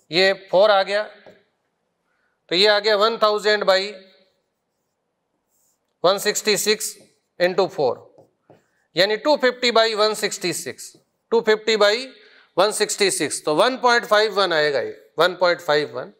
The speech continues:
डिवाइड करने से। ये क्वेश्चन नंबर फ़ोर्टीन था, सिंपल क्वेश्चन था मोलेलिटी का। नेक्स्ट क्वेश्चन देखते हैं।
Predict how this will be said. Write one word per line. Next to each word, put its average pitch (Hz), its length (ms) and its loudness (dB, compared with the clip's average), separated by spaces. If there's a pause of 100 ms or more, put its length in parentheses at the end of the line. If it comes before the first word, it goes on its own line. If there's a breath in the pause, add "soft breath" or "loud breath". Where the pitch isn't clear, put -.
(280)
डिवाइड 139 300 0
करने 107 280 -10
से। - 1600 -14
ये 202 120 4
क्वेश्चन 208 340 0
नंबर 202 220 2
फ़ोर्टीन 180 440 -2
था, 160 140 -2 (680)
सिंपल 180 320 0
क्वेश्चन 208 360 0
था 214 120 4
मोलेलिटी 185 560 0
का। 190 160 -2 (400)
नेक्स्ट 185 280 0
क्वेश्चन 180 300 0
देखते 135 280 -4
हैं। 101 140 -16